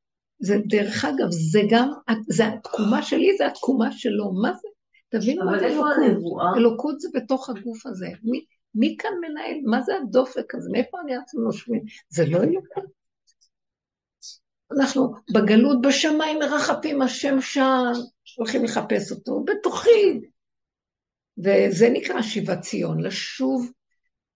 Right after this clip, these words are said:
Speaker 1: גלינו מארצנו ונתרחקנו מעל אדמתנו, וה-, וה-, והשיבת ציון והקיבוץ גלויות זה פנימה, להתכווץ, זה העבודה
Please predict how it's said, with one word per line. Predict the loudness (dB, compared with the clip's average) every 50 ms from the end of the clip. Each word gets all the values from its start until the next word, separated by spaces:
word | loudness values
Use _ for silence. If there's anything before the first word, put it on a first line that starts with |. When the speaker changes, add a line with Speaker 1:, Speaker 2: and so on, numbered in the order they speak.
| _ -4
Speaker 1:
גלינו | 0 2 2 4 4 4 4 6 6 4 2 2 0 0
מארצנו | -2 -2 -2 -4 -4 -2 -2 0 0 0 -2 -2
ונתרחקנו | -4 -4 -4 -6 -6 -6 -6 -6 -6 -6 -6 -4 -4 -4 -6 -6 -8 -4 -2
מעל | 0 0 2 2 2
אדמתנו, | 0 -2 -4 -8 -10 -8 -4 -2 0 0 0 -2 -6 -8 -10 -14 -20 _ _ _ _ -6
וה-, | -4 -4 -4 -2 -4 -2 -2 -2 -2 -4 -6 -6 -2
וה-, | -2 0 0 -2 -4 -8 -10 -12 -12 -12 -14 _ _ _ _ -8 -4
והשיבת | -4 -4 -2 -2 -4 -2 0 0 0 -2
ציון | -2 -2 2 4 4 4 4 4 2
והקיבוץ | 2 0 0 -2 -6 -10 -18 -20 _ _ _ -4 -2 0 2 2 0 0 0 0
גלויות | 2 2 4 6 6 4 4 4 2
זה | 2 0 0 0
פנימה, | -2 -2 0 0 2 2
להתכווץ, | 4 6 6 4 4 2 0 0 0 0 0 0 0 0 0 0 -4 -4
זה | -2 -2
העבודה | -2 -2 -4 -4 -4